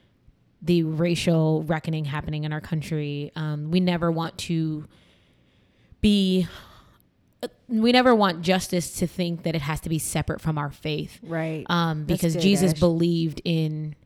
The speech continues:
Speaker 1: righteousness.
Speaker 2: Right.
Speaker 1: Um, he turned up every social and societal norm to defend the, those who were treated without, um,
Speaker 2: Mm-hmm.
Speaker 1: with, you know, without f-,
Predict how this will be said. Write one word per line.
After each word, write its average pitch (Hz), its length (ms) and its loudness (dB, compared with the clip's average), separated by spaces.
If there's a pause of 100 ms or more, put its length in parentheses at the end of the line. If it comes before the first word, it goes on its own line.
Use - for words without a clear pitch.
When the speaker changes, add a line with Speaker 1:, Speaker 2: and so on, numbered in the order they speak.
(300)
Speaker 1:
righteousness. - 720 -4
Speaker 2:
Right. 185 300 -6 (120)
Speaker 1:
Um, 165 360 -2
he 185 720 0 (400)
turned 180 280 0
up 165 140 -2
every 190 300 4
social 185 580 2
and 175 100 -4
societal 170 580 0
norm 160 680 -2 (680)
to 175 380 2
defend 170 720 -2
the, 170 320 -4
those 165 300 0
who 175 120 -2
were 160 140 -4
treated 170 540 -2
without, 160 460 -4 (280)
um, 190 120 -8
Speaker 2:
Mm-hmm. 175 480 -4
Speaker 1:
with, 170 220 -6
you 185 80 -2
know, 170 100 -2
without 165 260 -2
f-, - 100 -20